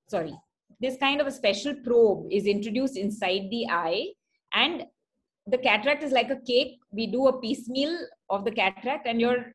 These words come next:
pieces are sucked out." Now the machine, the whole, the procedure is called as phacoemulsification, and the common lay person calls it laser.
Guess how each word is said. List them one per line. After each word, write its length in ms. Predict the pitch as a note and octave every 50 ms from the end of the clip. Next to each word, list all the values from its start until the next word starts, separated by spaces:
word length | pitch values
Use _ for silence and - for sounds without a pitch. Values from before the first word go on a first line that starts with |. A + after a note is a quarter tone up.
| _ -
pieces 280 | A3 G#3 G#3+ B3 A3
are 100 | B3 B3
sucked 360 | A#3+ - A3 - - - -
out." 320 | G#3 F3 D3 B2 A#2 - - - _ _ _ _ _ _ _ _ _ _ _ _ _ _ _ -
Now 160 | G#3+ A#3 C4
the 100 | B3+ C#4+
machine, 600 | C4 A#3+ A#3 A3+ A#3 B3 D4 E4+ F4+ F4+ F4 C4+ - _ _ - G3 F#3
the 120 | A#3 A#3
whole, 300 | G#3+ A#3 B3+ C#4 D#4+ E4 - D#4+ -
the 80 | F#3+ G#3+
procedure 540 | G#3 A#3 A3 A3 A#3 B3 B3 G#3 D4 D#4+
is 180 | D4+ A#3 A#3+ A#3
called 280 | - A#3 G3+ G3 F#3+ A#3+
as 180 | C#4+ D4+ - -
phacoemulsification, 1500 | A3+ G3+ G3+ - A#3 A#3 A#3 A3+ - G3+ G3+ G3 F#3+ F3+ F3+ F3 - G3 - F#3+ F3 - F3+ E3+ E3 - - G#3 C4+ - - _
and 160 | - F#3 G3+ A3
the 80 | A3+ - -
common 480 | - G3 G3 G3+ A#3 C#4 D#4 E4 C#4 -
lay 360 | - F#3 F#3 G3+ A3+ B3+ -
person 400 | - A3 G#3 G#3 G#3 A#3 A#3+ B3
calls 280 | - F#3 F3+ F3+ F3+ F#3
it 100 | A3+ F#3+
laser. 520 | F#3+ E3+ F3 F3 F3 E3 F#3 E3+ D3+ -